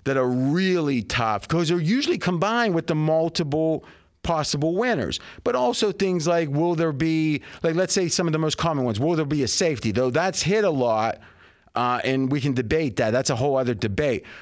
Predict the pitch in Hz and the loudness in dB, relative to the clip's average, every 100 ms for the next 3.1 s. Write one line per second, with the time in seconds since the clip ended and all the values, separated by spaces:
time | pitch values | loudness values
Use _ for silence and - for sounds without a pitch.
0 | - 165 185 185 165 147 165 185 - - | -4 -2 0 0 0 0 0 0 -2 -2
1 | 156 - 156 120 - 143 107 110 175 180 | -2 0 -2 -2 -2 -2 0 0 0 0
2 | 175 175 175 160 151 156 156 139 127 131 | 0 0 0 2 2 0 0 -2 -2 -2
3 | 104 | -4